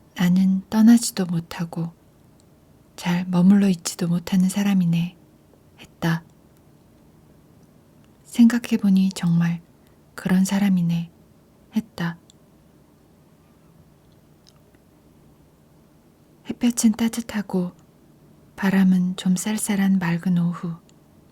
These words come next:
별 감각 없이 앉아서 하품을 늘어지게 한 번 했는데 눈물이 찡 나왔다. 헛웃음도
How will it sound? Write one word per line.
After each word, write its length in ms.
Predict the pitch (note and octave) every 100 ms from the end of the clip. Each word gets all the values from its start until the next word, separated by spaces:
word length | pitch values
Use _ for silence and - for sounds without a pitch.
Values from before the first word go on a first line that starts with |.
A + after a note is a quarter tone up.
| _ _ _ _ _ _ _ _ _ _ -
별 220 | G3 G3
감각 480 | F#3+ F#3+ F#3 G3+ G3
없이 260 | F#3 - F#3+
앉아서 640 | E3+ F3 F#3+ F#3 F3+ F3 - _ _ _ _ _ _ _ _
하품을 520 | - A#3+ - A3 G#3+ F#3
늘어지게 680 | F3+ F#3+ - - F3 F3+ - _ _
한 200 | - G#3+
번 160 | G#3 G#3
했는데 580 | G#3+ G#3 G3 F3 E3+ E3 _ _ _ _ _ _ _ _ -
눈물이 380 | G3 F#3+ F#3 F3+ -
찡 400 | - G3 F#3+ G3 -
나왔다. 640 | F#3 F3 F3 - F3+ E3+ - _ _ _ _ _ _ _ _ _ _ _ _ _ -
헛웃음도 640 | A#3 A3+ A3+ A3+ F#3+ F3+ E3+